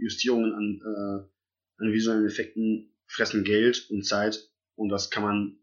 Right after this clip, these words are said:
äh, nicht leugnen. Ähm, das ist schon der Punkt, wo man sagt, seit zwei Jahren w-, verlangt man diesen Film, beziehungsweise seit drei Jahren, zweitausendsechzehn hat, hat die, äh, Produktion, äh, haben die Dreharbeiten aufgehört.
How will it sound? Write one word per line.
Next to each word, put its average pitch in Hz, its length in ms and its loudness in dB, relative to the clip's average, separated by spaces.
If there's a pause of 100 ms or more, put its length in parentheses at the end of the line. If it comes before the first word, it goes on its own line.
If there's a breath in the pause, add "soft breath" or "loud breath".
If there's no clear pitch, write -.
äh, 98 380 -2
nicht 101 180 -2
leugnen. 104 560 2 (500)
Ähm, 101 520 2
das 101 180 2
ist 147 140 2
schon 113 140 4
der 107 80 0
Punkt, 113 260 -2
wo 113 40 0
man 110 140 4
sagt, 104 300 0 (240)
seit 107 200 -2
zwei 123 240 4
Jahren 127 460 2 (160)
w-, 117 420 -6
verlangt 117 280 2
man 110 80 -4
diesen 95 260 -4
Film, 92 220 -6
beziehungsweise 101 500 0
seit 98 220 -4
drei 98 160 0
Jahren, 95 300 0
zweitausendsechzehn 101 580 -8
hat, 104 80 -10 (560 loud breath)
hat 101 180 -4
die, 98 240 -2
äh, 98 400 -4
Produktion, 107 720 0
äh, 107 40 -2
haben 107 240 2
die 113 60 2
Dreharbeiten 101 460 0
aufgehört. - 640 -8